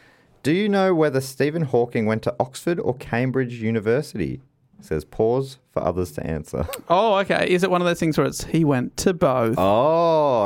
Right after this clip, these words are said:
Speaker 1: okay. Is that, is that your answer?
Speaker 2: Maybe. Yep.
Speaker 1: <laughs> Well, you are correct. <laughs> Oh, nice try, Ben,
Speaker 2: I
Speaker 1: but
Speaker 2: mean,
Speaker 1: you cannot
Speaker 2: sorry,
Speaker 1: get
Speaker 2: Ben, but
Speaker 1: past
Speaker 2: he is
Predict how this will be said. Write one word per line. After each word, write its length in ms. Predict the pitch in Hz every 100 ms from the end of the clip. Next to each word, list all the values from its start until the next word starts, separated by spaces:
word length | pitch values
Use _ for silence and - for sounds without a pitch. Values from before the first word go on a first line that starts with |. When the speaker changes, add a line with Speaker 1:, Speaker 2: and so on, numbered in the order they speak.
| 110
Speaker 1:
okay. 300 | - 107 123
Is 40 |
that, 140 | 131 80
is 140 | 92
that 160 | 120 92
your 100 | 113
answer? 400 | 120 127 160 202
Speaker 2:
Maybe. 640 | 180 190 180 175 160 165 - _ _ _
Yep. 300 | 175 160 - _
Speaker 1:
<laughs> 40 | _ _ _ -
Well, 260 | 131 208
you 160 | 196 202
are 80 | 190
correct. 440 | 185 185 180 175 320
<laughs> 80 | 240 196 - 190 - - 311
Oh, 1300 | 277 - 226 202 185 190 175 - 151 151 151 151 143
nice 340 | 139 170 180 -
try, 300 | - 143 170
Ben, 200 | 139 123
Speaker 2:
I 100 | 226
Speaker 1:
but 80 | 214
Speaker 2:
mean, 100 | 202
Speaker 1:
you 60 |
cannot 300 | - 151 160
Speaker 2:
sorry, 240 | 165 208 190
Speaker 1:
get 60 |
Speaker 2:
Ben, 140 | 175 170
but 100 | 190
Speaker 1:
past 80 | 185
Speaker 2:
he 140 | 175
is 200 | 175 -